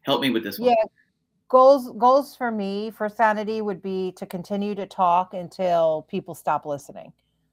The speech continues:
Speaker 1: Mm-hmm.
Speaker 2: You know, continue to just bring people the content and the conversation that they need to hear,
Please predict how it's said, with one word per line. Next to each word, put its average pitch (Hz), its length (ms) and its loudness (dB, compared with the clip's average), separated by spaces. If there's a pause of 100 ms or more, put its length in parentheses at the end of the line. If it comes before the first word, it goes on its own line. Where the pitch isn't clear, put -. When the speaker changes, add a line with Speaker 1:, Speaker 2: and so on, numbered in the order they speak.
(100)
Speaker 1:
Mm-hmm. 196 220 -6
Speaker 2:
You 180 40 -2
know, 156 220 -4
continue 208 540 -6
to 196 140 -12
just 175 300 -10
bring 196 400 -4
people 190 400 -4
the 165 100 -6
content 170 680 -6
and 170 100 -8
the 156 80 -6
conversation 160 1120 -6 (520)
that 151 380 0
they 165 560 -6
need 180 320 -6
to 165 80 -14
hear, 175 560 -2